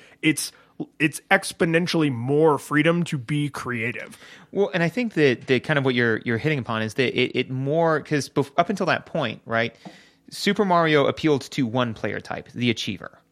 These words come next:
Speaker 2: right?
Speaker 1: Yeah.
Speaker 2: That, that was it, man. You got from point A to point B, you beat the game, you killed Bowser, you know, rescue this, defeat that,
Speaker 1: Yeah.
Speaker 2: right? <laughs> Period. That's the game, right?
Speaker 1: Check, check. Go
Speaker 2: Check,
Speaker 1: to sleep.
Speaker 2: check. Yeah, go. You're done. Peace. You're out. You're Batman. And they even gave you, like,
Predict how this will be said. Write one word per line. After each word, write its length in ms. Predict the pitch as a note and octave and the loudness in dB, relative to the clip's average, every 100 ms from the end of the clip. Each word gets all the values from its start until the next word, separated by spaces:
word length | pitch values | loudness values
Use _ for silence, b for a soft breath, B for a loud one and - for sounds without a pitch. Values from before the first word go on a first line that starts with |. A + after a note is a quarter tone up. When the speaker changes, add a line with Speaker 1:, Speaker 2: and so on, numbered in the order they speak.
| _ | _
Speaker 2:
right? 300 | B2+ A#2+ A#2+ | 0 0 0
Speaker 1:
Yeah. 200 | D3 B2+ - _ _ _ - | -2 -2 -4 _ _ _ 4
Speaker 2:
That, 260 | C3+ - | 4 6
that 140 | C#3 C3 | 4 6
was 120 | B2 | 2
it, 140 | - | -2
man. 140 | G#2 G#2 | -4 -2
You 80 | |
got 160 | A2 C#3+ | 2 2
from 100 | D3+ | 2
point 160 | E3 D3+ | 0 0
A 60 | |
to 80 | C3+ | 0
point 180 | C#3 B2 | -4 -2
B, 140 | B2+ | -2
you 120 | A#2 | -2
beat 260 | A2 C#3+ C3+ | -4 -6 -6
the 60 | C3 | -2
game, 320 | C3 B2 A#2+ | 0 2 0
you 60 | |
killed 320 | G#2 D3+ C3+ A#2+ | -2 0 0 2
Bowser, 460 | A#2 A2+ B2 A2+ | 2 2 2 0
you 160 | A#2 A#2+ | 2 0
know, 100 | A2 | 2
rescue 340 | C#3+ - E3+ | 2 2 4
this, 440 | C#3 C3 - - - _ - | 4 4 0 -10 -14 _ -4
defeat 300 | C#3 B2 - | -2 -2 -2
that, 180 | G2 - _ _ | -4 -4 _ _
Speaker 1:
Yeah. 60 | A#2+ | 2
Speaker 2:
right? 160 | A2+ - _ _ | 2 0 _ _
<laughs> 580 | G#3+ - G3+ - - - | -2 0 -6 -6 -16 -2
Period. 300 | D3+ G#2+ G2+ | 0 2 0
That's 160 | A#2+ | -2
the 80 | - | 0
game, 240 | - F#2 - | 0 0 -2
right? 180 | C3+ C3+ | 0 2
Speaker 1:
Check, 160 | F3+ - - | 2 0 -4
check. 220 | - - _ | -4 -4 _
Go 80 | D3+ | 2
Speaker 2:
Check, 100 | E3+ | 2
Speaker 1:
to 60 | - | 4
sleep. 200 | D3 - | 0 0
Speaker 2:
check. 120 | - | 0
Yeah, 160 | D3+ - | 0 4
go. 120 | D3 C3+ - | 2 2 2
You're 140 | C#3+ | 4
done. 160 | C#3 D3 - - | 4 2 -6 -2
Peace. 320 | D3+ - - | 0 0 0
You're 100 | B2 | 4
out. 160 | A#2 | 4
You're 80 | B2+ | 2
Batman. 260 | A2 G#2+ F#2+ B B B | -2 -2 -8 B B B
And 120 | E3+ | 2
they 80 | G#3+ | 4
even 220 | C4+ C4 | 2 0
gave 280 | - F3 F#3+ | 2 2 2
you, 140 | F#3+ | 0
like, 240 | E3+ C#3+ | 2 2